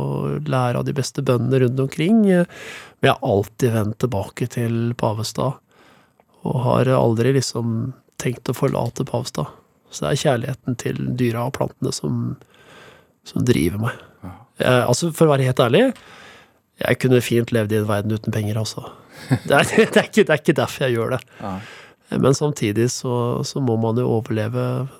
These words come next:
Speaker 1: Man, man lever jo i en økonomisk realitet også.
Speaker 2: Er det, sånn som med g-, med, med, med grisene, er det, har du navn på de?
Speaker 1: Ja, det har jeg, og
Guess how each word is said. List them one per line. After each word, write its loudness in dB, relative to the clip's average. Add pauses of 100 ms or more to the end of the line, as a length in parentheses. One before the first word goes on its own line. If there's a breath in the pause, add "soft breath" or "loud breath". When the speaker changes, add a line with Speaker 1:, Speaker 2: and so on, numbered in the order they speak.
Speaker 1:
Man, -4 (720 loud breath)
man 4
lever 4
jo 2
i 4
en 2
økonomisk 0
realitet -4
også. -8 (500 loud breath)
Speaker 2:
Er 6
det, 2 (360)
sånn -2
som -4
med -2
g-, -2
med, 4
med, 4
med 2
grisene, 0
er 2
det, 2 (500 loud breath)
har 0
du 4
navn 0
på -2
de? -18 (360)
Speaker 1:
Ja, 6 (680 loud breath)
det 6
har 4
jeg, 2
og 2